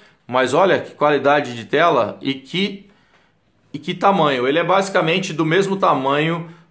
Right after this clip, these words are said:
do Samsung Galaxy A nove que eu tive. É o mesmo peso, o A nove pesa duzentos e dez gramas, ele aqui pesa duzentos e nove gramas. Um grama de diferença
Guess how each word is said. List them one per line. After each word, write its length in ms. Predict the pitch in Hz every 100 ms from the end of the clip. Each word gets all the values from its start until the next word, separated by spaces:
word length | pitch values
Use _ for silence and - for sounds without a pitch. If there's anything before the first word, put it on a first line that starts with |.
| -
do 600 | 131 151 147 147 139 135
Samsung 460 | 143 139 147 147 131
Galaxy 380 | 135 135 117
A 80 | 139
nove 280 | 131 127 -
que 80 | 147
eu 80 | 143
tive. 320 | - 120 120
É 60 |
o 40 | 139
mesmo 300 | 165 170 214
peso, 380 | 143 131 110 117
o 20 |
A 60 | 123
nove 260 | 127 131
pesa 240 | 135 131 131
duzentos 400 | 120 131 147 139
e 40 |
dez 260 | 131 123 101
gramas, 500 | 120 135 156 - - - _ -
ele 160 | 120
aqui 180 | 131 131
pesa 500 | - 131 131 139 143 - - _
duzentos 600 | 110 151 - 139 147 135
e 60 | 143
nove 300 | 131 135 139
gramas. 400 | 110 104 98 104
Um 120 | 165
grama 280 | 147 147 127
de 100 | 117
diferença 840 | 127 131 113 131 165 202 208